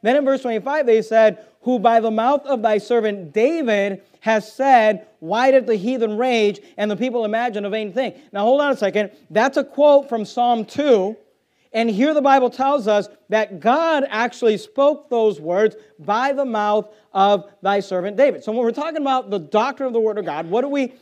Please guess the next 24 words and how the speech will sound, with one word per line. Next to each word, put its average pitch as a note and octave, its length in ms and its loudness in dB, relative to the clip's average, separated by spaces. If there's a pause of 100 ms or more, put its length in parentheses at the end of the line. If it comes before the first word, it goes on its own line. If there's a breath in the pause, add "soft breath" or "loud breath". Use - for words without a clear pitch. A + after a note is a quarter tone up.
(140)
talking C4+ 380 -2
about? D#3 240 -6
What G3+ 140 -2
do A#3+ 60 0
we A#3+ 120 -2
believe? A#3+ 360 2 (100)
Well, G3+ 100 -2
we B3+ 100 2
believe C4+ 220 -2
in A#3+ 80 -4
the G#3 80 -2
revelation G#3+ 580 -2
of D#3 60 -12
the D#3+ 80 -6
Word D3 160 -6
of A2+ 40 -14
God, B2 200 -14
the D#3 80 -12
specific B3 580 -6
revelation G3 600 -6 (240 soft breath)
that G3 100 -4
God G#3+ 240 0
revealed G#3+ 580 0
himself E3+ 500 -6